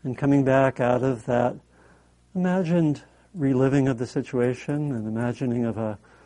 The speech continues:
way to respond, come back just to being present here.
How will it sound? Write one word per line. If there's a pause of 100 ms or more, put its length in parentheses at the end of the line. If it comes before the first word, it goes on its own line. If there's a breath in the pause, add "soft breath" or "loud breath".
(280 soft breath)
way
to
respond,
come
back
just
to
being
present
here.